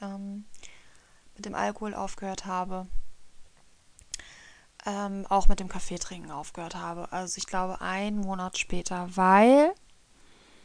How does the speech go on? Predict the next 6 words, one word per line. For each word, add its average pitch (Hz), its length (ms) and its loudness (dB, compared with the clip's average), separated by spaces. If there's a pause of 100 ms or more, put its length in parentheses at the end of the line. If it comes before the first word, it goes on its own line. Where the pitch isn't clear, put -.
(1160)
der 220 560 10
Leidensdruck 208 760 2
wurde 196 200 -2
immer 190 240 -4
größer. - 360 -6
Also 180 180 0